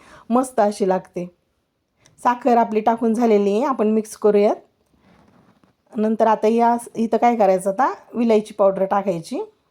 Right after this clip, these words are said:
आणि तीही छान अशी मिक्स करून घ्यायची आहे.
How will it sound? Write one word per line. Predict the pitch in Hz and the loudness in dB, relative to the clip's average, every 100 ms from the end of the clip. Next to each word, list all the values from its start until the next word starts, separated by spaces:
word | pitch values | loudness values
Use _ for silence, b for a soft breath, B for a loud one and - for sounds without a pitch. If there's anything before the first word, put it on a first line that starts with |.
| _ _ _ _ _ _ _ _ _ _ b b b - | _ _ _ _ _ _ _ _ _ _ b b b -6
आणि | 202 208 | -6 -2
तीही | 240 269 - | -4 -4 -6
छान | 220 | -2
अशी | 202 202 | -2 -4
मिक्स | 208 202 - | -6 -6 -8
करून | - 190 180 | -2 -2 -2
घ्यायची | 180 185 156 165 | -6 -6 -8 -10
आहे. | 160 | -10